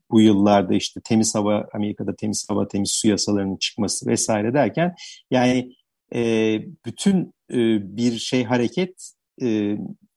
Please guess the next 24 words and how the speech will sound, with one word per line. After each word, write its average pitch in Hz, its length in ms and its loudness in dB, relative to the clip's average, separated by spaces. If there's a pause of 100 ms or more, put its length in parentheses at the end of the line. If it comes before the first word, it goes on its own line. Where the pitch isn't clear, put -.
(220)
şey 143 420 -2
harekete 117 420 -2
geçiyor. 98 440 -4
Ve 170 80 2
aynı 170 340 4
yılda 110 440 -4 (160)
bin 117 140 -4
dokuz 113 240 -6
yüz 107 60 -4
yetmiş 117 400 0
ikide 151 380 2
belki 127 440 4 (140)
şimdi 113 200 -4
bugün 123 280 2
bunlara 120 300 2
vakit - 260 -4 (220)
pek 127 220 -4
yok 170 140 0
ama 104 220 2 (220)
hem 160 140 0
Stockholm 131 460 -2
Deklarasyonu'nun 123 840 -4
hem, 147 240 -2 (480)
e, 101 540 -2